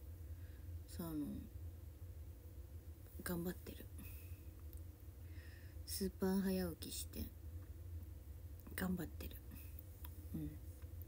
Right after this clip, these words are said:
二十四時までなら、あ、見てくれるんや。遅い時間でもいいよ。ほんと、なんか、私のイメージとして、なんか、八時とかまでに投稿しないと、あの、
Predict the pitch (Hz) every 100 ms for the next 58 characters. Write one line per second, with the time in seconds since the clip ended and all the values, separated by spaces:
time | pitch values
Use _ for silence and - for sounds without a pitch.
0 | - - - - - - - - - -
1 | - - - - - - - - - -
2 | - - - - - - - - - 240
3 | 311 277 233 208 233 208 165 - - -
4 | - - - - 180 196 262 240 175 175
5 | 202 196 160 143 - 196 - 330 262 202
6 | 165 165 170 160 - - - - - -
7 | - - 220 339 - 320 240 269 262 185
8 | - - - - - - - - 294 302
9 | 320 320 320 320 220 - 175 - - -
10 | - - - 262 247 220 196 - - 110
11 | - - 98 - - 175 - 175 165 -
12 | 143 - - - - - - - - -
13 | - - - 180 170 165 151